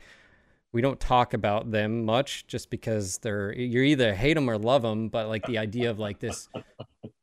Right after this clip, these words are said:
Speaker 1: religious cult, I mean, real, not, yeah, I mean, religious
Speaker 2: Right.
Speaker 1: uh,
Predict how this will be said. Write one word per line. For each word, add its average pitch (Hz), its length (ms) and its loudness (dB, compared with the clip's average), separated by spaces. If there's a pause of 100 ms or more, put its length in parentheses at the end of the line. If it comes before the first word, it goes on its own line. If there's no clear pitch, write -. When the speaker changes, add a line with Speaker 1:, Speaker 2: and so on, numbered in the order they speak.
(160)
Speaker 1:
religious 117 680 -2 (120)
cult, 156 440 -4 (460)
I 143 40 0
mean, 165 160 6
real, 190 220 6 (920)
not, 185 160 -6 (220)
yeah, 185 460 6 (200)
I 143 120 -2
mean, 151 180 0
religious 139 640 -2 (260)
Speaker 2:
Right. 92 220 -2 (640)
Speaker 1:
uh, 110 280 -14